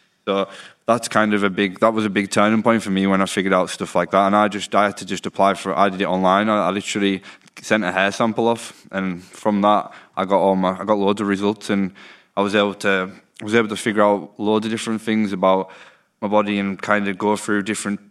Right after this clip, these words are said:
like, test myself with all these different supplements and see, figure out what was right for me and stuff. And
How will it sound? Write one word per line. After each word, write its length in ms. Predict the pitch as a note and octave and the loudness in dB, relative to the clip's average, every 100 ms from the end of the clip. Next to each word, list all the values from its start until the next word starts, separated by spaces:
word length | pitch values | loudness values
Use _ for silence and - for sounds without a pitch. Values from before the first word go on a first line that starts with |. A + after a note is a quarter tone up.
| _ | _
like, 160 | G2+ F#2 | -4 -4
test 260 | - A2+ - | -2 -2 -2
myself 400 | G#2+ - G#2+ - | -4 0 -2 0
with 100 | G2+ | 0
all 120 | G2+ | 2
these 160 | G2+ | 2
different 280 | F#2+ G2 G#2 | -4 -8 -8
supplements 520 | - G#2 G#2 G2+ G2 | -6 -8 -4 -4 -4
and 200 | F#2+ F#2 | -6 -8
see, 180 | - - | -6 -8
figure 260 | F#2+ G#2+ G2 | -6 0 2
out 100 | F#2+ | 2
what 140 | G2 | 2
was 140 | F#2+ G2 | -2 0
right 160 | G2+ | -2
for 100 | F#2+ | -2
me 160 | F#2+ G2 | -6 -4
and 100 | G2 | -4
stuff. 240 | - G#2 | -6 -6
And 160 | G2+ F#2 | -4 -6